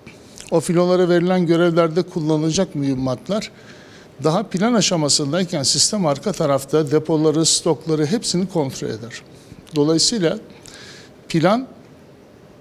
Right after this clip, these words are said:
gerçekçi bir plan olarak ortaya çıkar, uygulanabilir olarak. Üstlere gittiği zaman, yani ana harekat merkezinden üstlere yayınlandığı zaman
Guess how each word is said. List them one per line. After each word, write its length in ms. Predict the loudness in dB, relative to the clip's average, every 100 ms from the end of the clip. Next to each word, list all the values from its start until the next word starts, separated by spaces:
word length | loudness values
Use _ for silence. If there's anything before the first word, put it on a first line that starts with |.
| -20 -20 -6
gerçekçi 640 | 2 2 2 -4 0 0 2
bir 120 | 0
plan 320 | 2 2 2
olarak 400 | 0 0 -2 -2
ortaya 380 | -4 -2 -2 0
çıkar, 340 | -4 -2 -4
uygulanabilir 760 | 0 0 2 2 2 0 0 2
olarak. 360 | 2 0 -4 -10 -20 -20 -20 -20 -20 -20 -20 -20 -20 -20 -4
Üstlere 420 | 0 2 2 2 2
gittiği 360 | -2 0 2
zaman, 380 | 4 2 0 -4 -10 -20 -20 -20 -20 -20 -20 -6
yani 280 | 2 2 2
ana 260 | 0 2 2
harekat 420 | 2 0 -2 0
merkezinden 720 | -2 0 0 0 0 0 -2
üstlere 420 | -2 -2 0 0
yayınlandığı 600 | 4 4 4 2 2 0
zaman 380 | 0 0 0